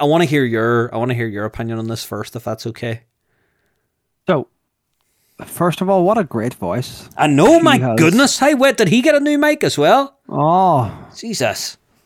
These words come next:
Speaker 2: I actually know Hugh many, many years. And one thing I'll say to you now, and you'll never know, so this is why I have to tell you. If you ever meet Hugh,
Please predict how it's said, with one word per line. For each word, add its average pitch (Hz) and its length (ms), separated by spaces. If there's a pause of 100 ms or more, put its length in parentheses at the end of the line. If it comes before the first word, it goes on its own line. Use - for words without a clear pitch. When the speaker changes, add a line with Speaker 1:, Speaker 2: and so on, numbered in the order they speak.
(260)
Speaker 2:
I 190 300
actually 139 400
know 131 240
Hugh 123 480
many, 123 320
many 117 260
years. 117 380
And 127 240
one 156 180
thing 135 300
I'll 117 220
say 110 320
to 123 60
you 127 200
now, 113 140
and 123 360
you'll 123 200
never 143 240
know, 120 240
so 139 160
this 131 120
is - 80
why 117 160
I 110 40
have 104 160
to 113 80
tell 104 180
you. 127 200 (500)
If 185 120
you 196 80
ever 151 220
meet 135 240
Hugh, 143 580